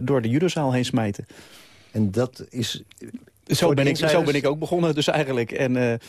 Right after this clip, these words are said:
Speaker 1: ja, nu ben ik
Speaker 2: Het is
Speaker 1: om
Speaker 2: niet bij de slager te koop. Je kunt niet zeggen, "Mag ik drie ons werpvlees?"
Speaker 1: Nee, nee, dan moet je toch echt een, een judozaal voor binnenlopen. En, eh, nu heb ik dat zelf af en toe.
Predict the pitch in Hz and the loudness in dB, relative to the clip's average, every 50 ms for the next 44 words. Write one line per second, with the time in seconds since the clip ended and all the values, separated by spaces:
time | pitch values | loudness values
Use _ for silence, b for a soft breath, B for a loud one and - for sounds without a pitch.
0 | B B B B B B - - 131 117 120 123 123 117 120 117 117 110 - 143 | B B B B B B -2 0 2 2 2 2 2 2 2 0 0 0 0 0
1 | 139 117 156 135 160 156 143 135 160 151 143 131 135 131 - 151 143 113 113 120 | 0 0 0 0 -2 -2 -2 0 0 0 -2 -2 -4 -4 -2 -2 0 0 -2 -2
2 | 123 127 131 131 135 123 139 131 131 131 127 120 123 135 131 127 123 - 131 131 | -2 -2 0 0 0 0 0 -2 -2 -2 -4 -2 0 2 2 2 0 0 0 0
3 | 123 117 - - 110 104 95 87 85 - - 147 170 185 160 117 113 131 147 165 | 0 -2 -4 -4 -4 -2 -2 -2 -2 0 2 4 4 4 2 2 2 2 2 2
4 | 170 165 160 160 156 151 156 147 - - 147 139 135 135 143 - 151 143 156 170 | 2 2 2 2 2 2 0 -2 0 0 0 0 2 0 0 0 0 2 2 2
5 | 160 139 135 127 120 113 127 117 110 120 113 110 107 104 101 104 - 160 190 - | 2 2 2 2 0 0 0 0 0 2 2 2 2 2 0 0 -4 -6 -8 -8
6 | - - 143 139 135 127 123 123 - 120 117 110 107 107 104 101 104 - - 143 | -4 -2 0 2 2 2 2 2 2 2 2 4 4 2 2 0 0 0 2 2
7 | 170 180 156 135 120 - 123 - - 156 147 127 - 127 117 113 110 104 120 143 | 4 2 2 0 -4 -4 -4 0 0 0 0 0 0 -2 -2 -2 -4 -2 -4 -4
8 | 165 | -4